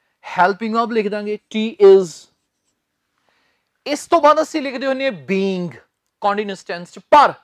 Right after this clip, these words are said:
ਇਹ ਨੈਗੇਟਿਵ ਹੈ, ਤਾਂ ਇੱਥੇ being ਦੀ ਬਜਾਏ ਲਿਖ ਦਾਂਗੇ not being ਬਸ, tea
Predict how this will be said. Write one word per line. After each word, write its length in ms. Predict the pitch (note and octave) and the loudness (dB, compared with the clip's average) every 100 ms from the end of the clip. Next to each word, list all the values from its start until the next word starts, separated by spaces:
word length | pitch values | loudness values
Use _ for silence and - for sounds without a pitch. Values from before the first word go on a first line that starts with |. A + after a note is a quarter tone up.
| _ _ _ _ _ _ _ - | _ _ _ _ _ _ _ -12
ਇਹ 120 | F#4+ | -8
ਨੈਗੇਟਿਵ 580 | D#4+ G3+ G3 G#3+ G#3 D#3 | -6 -4 -4 -2 -2 -4
ਹੈ, 200 | G#2+ _ _ _ _ _ | -8 _ _ _ _ _
ਤਾਂ 100 | C4 - | -6 -4
ਇੱਥੇ 240 | C#4 - | -4 0
being 440 | D#4 F3 A#3 C#4+ D#4 | -2 0 -2 0 2
ਦੀ 100 | D#4 | 2
ਬਜਾਏ 280 | C#4 C4 B3+ | 4 4 6
ਲਿਖ 240 | A#3+ G#3+ | 4 2
ਦਾਂਗੇ 260 | B3+ B3+ C4+ | 0 0 0
not 680 | G#3+ D#3 E3 G#3 B3 - | -2 -4 -2 -2 -2 -4
being 240 | D3+ C3 A2 | -6 -6 -8
ਬਸ, 380 | F#2 - - _ _ _ _ _ | -12 -14 -20 _ _ _ _ _
tea 420 | _ - B3+ C#4 | _ -6 0 0